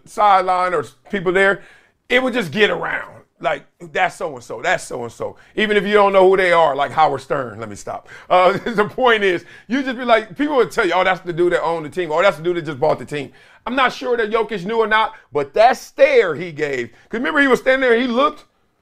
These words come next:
he was like, "Oh, you?" <laughs> It felt like he was like,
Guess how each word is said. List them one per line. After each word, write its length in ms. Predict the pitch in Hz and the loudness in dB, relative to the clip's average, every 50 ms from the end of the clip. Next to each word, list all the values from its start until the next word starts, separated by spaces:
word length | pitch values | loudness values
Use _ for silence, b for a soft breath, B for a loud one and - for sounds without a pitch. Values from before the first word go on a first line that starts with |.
| _ _ _ _ | _ _ _ _
he 100 | - 220 | -4 -4
was 100 | 214 175 | -2 -2
like, 120 | 156 - - | -4 -2 -2
"Oh, 160 | 165 175 127 | -2 -2 -2
you?" 440 | 95 170 131 120 151 202 269 - - - _ _ - | -4 -10 -4 0 2 2 2 0 -4 -8 _ _ -14
<laughs> 160 | - - - | -14 -8 -8
It 420 | 220 - - - 196 190 - - | -8 -8 -6 -6 -6 -6 -4 0
felt 160 | 247 262 277 | 0 2 4
like 120 | 247 226 220 | 4 2 2
he 80 | 226 | 0
was 140 | 220 202 175 | -4 -6 -6
like, 160 | 170 139 - | -6 -8 -10